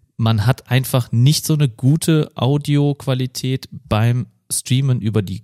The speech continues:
über den, ähm, U-S-B-C-Anschluss oder über den Adapter, als wenn ich direkt Klinke anschließe. Ich kann das so noch nicht ganz bestätigen oder nachvollziehen.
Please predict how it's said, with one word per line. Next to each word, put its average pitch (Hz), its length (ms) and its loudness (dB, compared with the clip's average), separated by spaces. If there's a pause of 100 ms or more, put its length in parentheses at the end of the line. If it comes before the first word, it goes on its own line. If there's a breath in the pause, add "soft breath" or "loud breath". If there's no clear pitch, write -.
(100)
über 98 320 0
den, 90 300 0
ähm, 90 380 -4
U-S-B-C-Anschluss 123 1120 -2
oder 92 160 0
über 87 200 -2
den 107 200 -6
Adapter, - 440 -4
als - 180 -4
wenn 135 80 -2
ich 123 160 -6
direkt 147 460 -4
Klinke - 400 -2
anschließe. - 460 -6
Ich - 140 -8
kann 160 200 -2
das 208 160 -2
so 156 100 -2
noch 139 160 0
nicht - 300 -6
ganz 156 520 0
bestätigen 131 600 -2
oder 123 140 2
nachvollziehen. 151 680 0